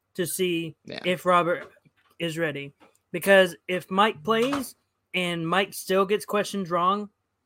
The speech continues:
Speaker 1: and, like, it, let's say he plays the same that Robert does,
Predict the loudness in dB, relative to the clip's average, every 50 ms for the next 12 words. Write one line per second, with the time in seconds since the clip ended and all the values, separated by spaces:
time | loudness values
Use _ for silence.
0 | _ _ _ _ _ _ _ 0 2 4 4 4 4 2 0 -2 -2 -4 _ _
1 | _ 0 2 2 2 4 4 4 6 6 6 4 0 -4 _ -4 -4 -4 -4 0
2 | 2 4 6 6 4 4 0 -6 -4 -2 -2 -2 -2 -2 -4 -4 -2 0 0 2
3 | 2 0 -2 -2 -2 0 0 0 -2 -6 -8 -18